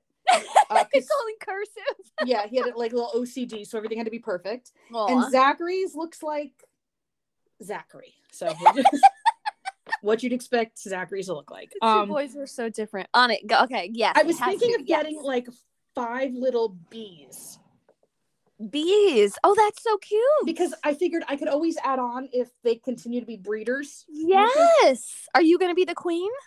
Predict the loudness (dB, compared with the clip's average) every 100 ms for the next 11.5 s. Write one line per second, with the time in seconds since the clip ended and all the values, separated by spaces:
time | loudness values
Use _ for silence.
0 | _ _ _ _ _ _ _ -6 -4 -2
1 | -2 -4 -4 -6 -4 -2 -2 -6 -4 -4
2 | -4 -4 -2 -4 -4 -4 -4 -2 -4 -2
3 | -4 -2 -2 -2 -2 -4 -6 -4 0 0
4 | 0 -2 -2 -8 -12 -12 -12 -10 -10 -6
5 | -4 -2 -4 -4 -8 -8 -8 -2 2 4
6 | 4 4 2 -2 -8 -6 -4 -4 -4 -4
7 | -6 -6 -8 -10 -12 -10 -8 -4 -4 -4
8 | -8 -4 0 0 2 2 0 0 0 0
9 | 0 0 0 0 0 0 0 -2 -4 -6
10 | -6 -8 -8 _ -6 -4 -2 -2 -2 -6
11 | -6 -2 -2 -4